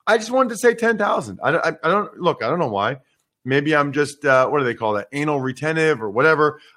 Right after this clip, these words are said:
I just like round numbers. I wanted to say ten thousand. Facebook dot com slash Ross Tucker N F L. Just like that page.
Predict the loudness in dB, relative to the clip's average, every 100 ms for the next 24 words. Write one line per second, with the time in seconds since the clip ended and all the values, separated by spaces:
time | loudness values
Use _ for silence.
0 | _ -2 0 0 -2 2 2 2 2 4
1 | 4 0 0 -4 -6 -14 _ _ _ 2
2 | 2 2 2 2 0 -4 -10 -2 0 0
3 | -2 -2 -2 0 2 2 0 -6 -2 -2
4 | -2 -8 -4 0 0 0 -2 0 -2 -8
5 | _ _ _ -6 2 2 2 0 0 2
6 | 0 0 -2 0 -2 -4 -6 _ _ -4
7 | 0 0 0 2 2 2 0 -4 -2 0
8 | 2 0 0 0 0 -4 -2 -2 -4 -8